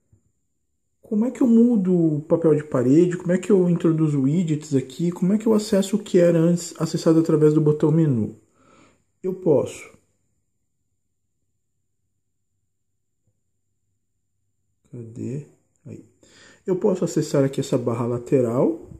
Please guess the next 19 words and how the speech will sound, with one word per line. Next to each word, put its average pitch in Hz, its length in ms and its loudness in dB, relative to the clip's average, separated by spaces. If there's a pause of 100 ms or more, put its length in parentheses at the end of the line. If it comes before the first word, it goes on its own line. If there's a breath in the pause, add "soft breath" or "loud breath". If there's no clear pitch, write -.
(800)
clicar 139 300 -8
aí 131 100 -2
nos 135 180 -4
três 131 220 -4
pontinhos, 180 840 -4 (440 soft breath)
daí 151 160 -2
eu 151 100 4
acesso 147 340 -2
os 131 120 -4
dados 127 360 -2
aqui, - 540 -8 (760)
né? 131 240 -12 (2250)
Posso 208 320 -6
ainda 139 340 -2
fazer 147 240 0
um 151 60 0
movimento 139 380 -2
de 139 80 -6
pinça. - 580 -4